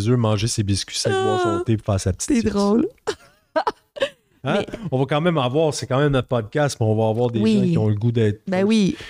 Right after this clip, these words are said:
Speaker 2: Ben,
Speaker 1: qui ont,
Speaker 2: j'aimerais
Speaker 1: qui ont, qui sont,
Speaker 2: montrer
Speaker 1: qui
Speaker 2: la
Speaker 1: sont
Speaker 2: réalité des, euh,
Speaker 1: Ouais.
Speaker 2: plus petits
Speaker 1: Non,
Speaker 2: OnlyFans,
Speaker 1: mais
Speaker 2: puis
Speaker 1: ça, je
Speaker 2: big
Speaker 1: suis,
Speaker 2: OnlyFans.
Speaker 1: on peut commencer déjà à
Speaker 2: J'aimerais
Speaker 1: chercher
Speaker 2: ça.
Speaker 1: par rapport à ça.
Speaker 2: Ouais.
Speaker 1: Ça peut être intéressant,
Speaker 2: Déconstruire des choses que les gens ont tellement, on est tellement dans une norme sociale, there. On, on
Speaker 1: Ouais.
Speaker 2: est comme
Speaker 1: Ouais, je sais.
Speaker 2: on doit faire ça,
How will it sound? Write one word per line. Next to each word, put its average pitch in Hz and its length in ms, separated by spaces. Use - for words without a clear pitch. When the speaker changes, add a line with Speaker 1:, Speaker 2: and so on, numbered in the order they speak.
Speaker 2:
Ben, 202 100
Speaker 1:
qui 208 40
ont, 208 40
Speaker 2:
j'aimerais 226 280
Speaker 1:
qui 226 60
ont, 214 40
qui 220 100
sont, 214 80
Speaker 2:
montrer 220 220
Speaker 1:
qui 240 60
Speaker 2:
la 214 80
Speaker 1:
sont 208 60
Speaker 2:
réalité 202 440
des, 180 280
euh, 165 40
Speaker 1:
Ouais. 143 180
Speaker 2:
plus 220 200
petits 247 220
Speaker 1:
Non, 214 80
Speaker 2:
OnlyFans, 214 500
Speaker 1:
mais 226 140
Speaker 2:
puis 208 100
Speaker 1:
ça, - 80
je 160 100
Speaker 2:
big 208 80
Speaker 1:
suis, 190 80
Speaker 2:
OnlyFans. 185 520
Speaker 1:
on - 20
peut 190 80
commencer 104 420
déjà 113 400
à 98 100
Speaker 2:
J'aimerais 175 260
Speaker 1:
chercher 151 180
Speaker 2:
ça. 156 60
Speaker 1:
par 156 80
rapport 104 240
à 92 100
ça. 170 80
Speaker 2:
Ouais. 156 60
Speaker 1:
Ça 175 80
peut 113 60
être 113 100
intéressant, 104 480
Speaker 2:
Déconstruire 247 680
des 220 120
choses 233 260
que 208 100
les 175 120
gens 202 220
ont 170 180
tellement, 233 420
on 226 120
est 302 140
tellement 311 240
dans 208 80
une 180 180
norme 180 160
sociale, 175 480
there. 175 220
On, 196 220
on 101 180
Speaker 1:
Ouais. 262 80
Speaker 2:
est 302 40
comme 147 260
Speaker 1:
Ouais, - 260
je 90 80
sais. 80 240
Speaker 2:
on 233 160
doit 247 220
faire 196 240
ça, 208 260